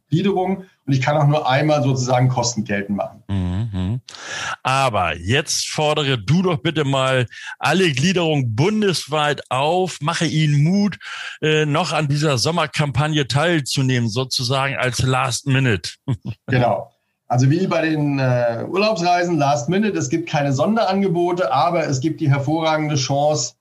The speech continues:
Speaker 1: wie man so schön sagt, Credits zu verdienen, äh, die Ortsgruppe bekannt zu machen. Und wir wissen auch, die Gliederungen, die es schon gemacht haben, haben uns die ersten Zeitungsartikel geschickt.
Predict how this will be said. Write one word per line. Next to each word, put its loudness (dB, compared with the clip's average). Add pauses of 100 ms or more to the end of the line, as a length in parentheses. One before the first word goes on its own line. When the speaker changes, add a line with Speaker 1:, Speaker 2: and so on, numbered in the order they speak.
(100)
Speaker 1:
wie 2
man 2
so 0
schön -2
sagt, -2
Credits 0
zu 2
verdienen, 0 (460)
äh, 2
die 2
Ortsgruppe 0
bekannt 0
zu -2
machen. 0
Und 2
wir 4
wissen 0
auch, 2 (340)
die 4
Gliederungen, 2
die 2
es 0
schon 0
gemacht 0
haben, 2
haben 2
uns -2
die -2
ersten -2
Zeitungsartikel 0
geschickt. -2